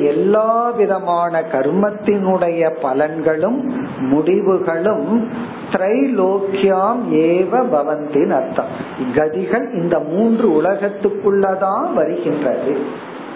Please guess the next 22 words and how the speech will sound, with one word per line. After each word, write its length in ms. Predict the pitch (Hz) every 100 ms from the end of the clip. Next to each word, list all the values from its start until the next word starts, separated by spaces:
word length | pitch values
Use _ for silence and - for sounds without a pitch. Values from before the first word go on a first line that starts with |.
| - - - -
இனி 180 | 202
இதனுடைய 460 | 208 185 185 175 175
எக்ஸ்டென்ஷனை 680 | 151 - - 214 208 165 196
பகவான் 440 | 175 156 165 175
வைராகியத்துக்காக 1000 | 151 147 185 190 - 165 - 156 147 180
சொல்ல 300 | - 143 160
போறார். 480 | - 143 135 151 202 - - - - 135
ஆகவே 720 | 151 180 185 185 190 208 185 - -
கீதையில் 420 | 151 180 185 175
ஒரு 160 | 160
வார்த்தை 380 | 147 156 - 180
சொன்னார், 400 | 156 156 156 - - - 135 135
"நிஸ்திரை 840 | 175 - - - 214 208 208 208
குண்யோ 680 | 165 170 170 165 165 170 175
பவ 360 | 139 139 151 165 165
அர்ஜுன." 680 | 151 139 - 139 131 139 139 - - - - - -
நிஸ்திரை 680 | 151 175 185 190 208 214
குண்யோ 460 | 208 175 175 175 175
பவன்னா 840 | 160 147 151 147 226 277 - -
இந்த 220 | 156 156 151
மூன்று 680 | 151 202 254 262 262 247 233
லோகத்தை 680 | 214 220 226 226 220 220